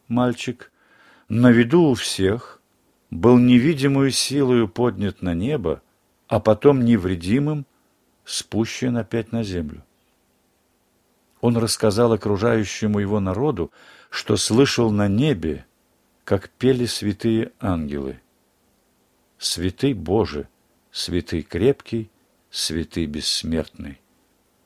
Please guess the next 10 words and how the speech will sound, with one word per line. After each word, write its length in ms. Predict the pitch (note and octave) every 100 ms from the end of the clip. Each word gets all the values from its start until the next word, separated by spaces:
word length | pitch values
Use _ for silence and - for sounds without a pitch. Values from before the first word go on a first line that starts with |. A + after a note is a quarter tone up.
| _ _ _
Умилённый 500 | G2+ G#2+ A2+ A2+ G#2+
народ, 540 | G#2+ A2 B2+ - - _ _ _ _ _ -
повторив 520 | F#2 - G#2+ A2 G2+
эту 200 | F#2+ F#2+
молитву, 460 | F2+ G#2+ A#2 G#2+
прибавил: 600 | G2 G#2 F#2+ G2 E2 D2+ - _ _ _ _ _
«Помилуй 600 | - A#2 B2 D3 A2 F2+
нас». 640 | D#2 D2+ C#2 - - - - _ _ _ _ _ _ _ _ _ _ _ _ -
И 120 | A#2+
землетрясение 1160 | F#2+ G#2 G#2+ A2 G#2+ G#2 - C#3 C3 F2 C#2+